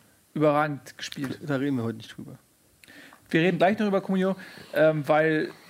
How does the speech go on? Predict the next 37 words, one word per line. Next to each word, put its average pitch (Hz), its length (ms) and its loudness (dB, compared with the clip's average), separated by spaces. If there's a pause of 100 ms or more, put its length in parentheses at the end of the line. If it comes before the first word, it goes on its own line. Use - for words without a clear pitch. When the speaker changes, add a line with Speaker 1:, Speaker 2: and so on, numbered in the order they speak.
Speaker 1:
du, 170 440 2
ähm, 147 540 2
das - 160 -6
beste, 160 960 0
äh, - 60 -10
Spielergebnis 170 520 0
seit 160 280 4 (160)
vier 165 200 2
Jahren 156 300 4
hattest. 214 440 -2 (680)
Allerdings 160 460 0
hast 180 160 -2
du - 20 -4
dich 156 140 -2
auch - 140 0
finanziell 165 420 0
ein 165 80 0
bisschen 165 200 -4
überhoben, 170 580 2
bisschen, 156 320 -8
bisschen 190 260 0
wie 165 60 0
der 165 120 4
H 160 120 4
S 160 100 -6
V. 180 280 0 (640)
Hast 160 200 0
Schulden? 208 360 4 (100)
Speaker 2:
Also 143 320 4
wer 175 160 6
mir 170 200 2
bei 180 140 6
Mainz 170 260 2
besonders 190 460 0
gut 170 180 -6
gefallen 120 400 -4
hat 107 240 -8